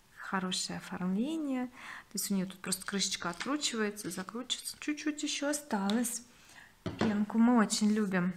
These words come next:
принимать. Ванна с пеной. Так, здесь еще набор. И набор непростой. В коробочке вы получите три вот таких красивых тюбика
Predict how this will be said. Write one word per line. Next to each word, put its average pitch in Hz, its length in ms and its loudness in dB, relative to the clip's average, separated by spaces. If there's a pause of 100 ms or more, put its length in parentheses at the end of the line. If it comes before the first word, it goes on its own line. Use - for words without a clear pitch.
принимать. 190 460 2 (1040)
Ванна 190 340 8
с 185 100 0
пеной. 196 460 2 (400)
Так, 202 240 4
здесь 226 500 4
еще 240 380 8
набор. 208 600 8 (160)
И 208 60 2
набор 202 420 8
непростой. 214 880 4
В - 100 -12
коробочке 208 760 2
вы 214 100 0
получите 233 580 2
три 262 580 2
вот 202 140 0
таких 202 340 -4
красивых 240 580 0
тюбика 233 520 2